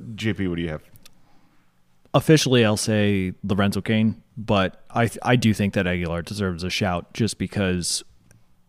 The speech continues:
Speaker 2: especially in late June, early July, when there were so many injuries, there were so, I know that people don't wanna hear about, you know, contextual situations, but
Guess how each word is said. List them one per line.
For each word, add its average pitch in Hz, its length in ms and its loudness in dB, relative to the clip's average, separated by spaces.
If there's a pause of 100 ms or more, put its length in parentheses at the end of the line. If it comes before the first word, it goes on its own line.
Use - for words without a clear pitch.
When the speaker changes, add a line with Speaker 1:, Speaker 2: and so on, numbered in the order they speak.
(120)
Speaker 2:
especially 131 880 4 (120)
in 107 380 4
late 107 420 -2
June, 110 580 2 (120)
early 110 260 0
July, 98 560 -2
when 95 460 -4
there 101 120 -2
were 92 120 -4
so 101 340 -2
many 101 280 4
injuries, 85 640 -6
there 98 100 -4
were 87 80 -4
so, 98 680 2 (560)
I 117 100 4
know 123 180 6
that 117 120 2
people 120 220 0
don't 107 220 -2
wanna 107 200 -2
hear 107 280 -2
about, 95 520 0
you 113 120 -4
know, 90 100 -4
contextual 104 600 -6
situations, 92 720 -4
but - 340 -4